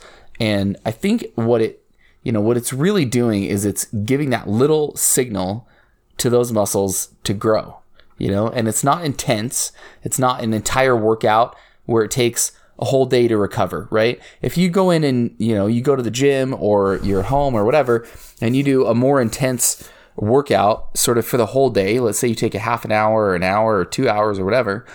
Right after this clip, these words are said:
and, um, you know, you do a, a full workout, your body needs, you know, until the next day to,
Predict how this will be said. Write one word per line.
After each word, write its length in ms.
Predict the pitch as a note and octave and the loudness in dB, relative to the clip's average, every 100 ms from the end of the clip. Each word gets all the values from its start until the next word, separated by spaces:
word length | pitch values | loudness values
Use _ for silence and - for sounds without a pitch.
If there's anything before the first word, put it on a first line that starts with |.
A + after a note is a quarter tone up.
| - - - - | -20 -20 -20 -6
and, 440 | - A2 G#2 G2+ - - | -2 0 0 -2 -4 -4
um, 340 | G#2+ G2 F#2+ - | 0 2 0 -4
you 100 | G#2+ | -2
know, 80 | G2+ | 0
you 160 | G2 A2 | 0 0
do 240 | C3 B2+ | 2 2
a, 180 | - G2+ - | 2 -2 -2
a 80 | G#2 | -6
full 400 | - - D#3 C3+ | -8 0 2 2
workout, 540 | B2+ D3+ F#2+ F#2 F#2+ - - - - | 2 0 0 0 0 -6 -20 -10 -4
your 100 | B2 | 0
body 320 | D3 D#3+ D3+ | 2 2 0
needs, 680 | C#3 C#3+ A#2 A2 - - - - _ - | 0 2 2 0 -4 -8 -10 -20 _ -4
you 140 | G#2 | -2
know, 300 | F#2 A2 - - | 0 -2 -4 -8
until 260 | A2 - C3 | -6 0 0
the 120 | A#2+ | 2
next 300 | A2+ A#2 G#2+ | 0 -2 -4
day 440 | F2+ F#2+ G#2+ - - | 0 0 0 -6 -10
to, 520 | - G#2 G2+ G2 | -2 0 2 0